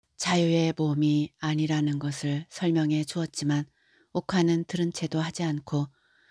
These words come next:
그동안에 정이 떨어져서 그럴 것이라는 말까지 하였다. 김경동인들 마음 아프기는 옥화 못지 않았지만 사람이란 누구에게나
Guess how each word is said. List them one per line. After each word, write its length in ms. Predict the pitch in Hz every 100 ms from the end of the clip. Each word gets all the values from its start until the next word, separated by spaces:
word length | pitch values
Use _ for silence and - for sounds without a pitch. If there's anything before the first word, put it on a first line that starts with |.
| _ -
그동안에 640 | 165 175 160 147 147 147
정이 360 | - 165 156 151
떨어져서 680 | 185 180 156 147 151 147 - _ _ _
그럴 240 | 185 175
것이라는 580 | 170 170 - 165 156 156
말까지 480 | 156 156 - 156 151
하였다. 560 | 156 170 165 - 151 - _ _ _ _ _ _ -
김경동인들 1300 | 185 170 170 180 165 160 156 151 151 147 147 147 156 _ _ _
마음 300 | 170 170 175
아프기는 600 | 165 - 165 156 156 151 156 _ _ _
옥화 360 | - 175 - 180
못지 280 | 160 - 170
않았지만 600 | 160 165 - 151 147 147 _ _ _ _ _
사람이란 760 | - 196 175 170 160 160 160 160
누구에게나 760 | 165 165 151 151 151 151 151